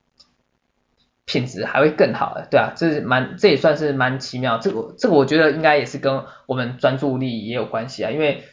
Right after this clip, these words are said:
你也知道，就是人的专注力三十分钟至一小时，然后之后可能就是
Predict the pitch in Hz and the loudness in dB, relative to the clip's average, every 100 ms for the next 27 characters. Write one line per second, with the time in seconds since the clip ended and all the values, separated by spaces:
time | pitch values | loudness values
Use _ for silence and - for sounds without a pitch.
0 | _ 131 147 135 135 131 127 139 131 120 | _ -2 0 2 4 4 2 -2 -2 -2
1 | 117 127 139 139 139 143 131 127 120 113 | -2 0 2 2 0 -2 0 -2 -4 -8
2 | - _ _ _ _ _ - 147 143 131 | -12 _ _ _ _ _ 0 0 0 -2
3 | 131 127 131 131 127 - 127 127 - - | 0 0 -2 -2 -4 -4 -6 -6 -6 -10
4 | - - 123 131 135 135 127 - 110 123 | -16 -8 -2 0 2 4 4 2 -2 -4
5 | 131 127 120 | -8 -6 -6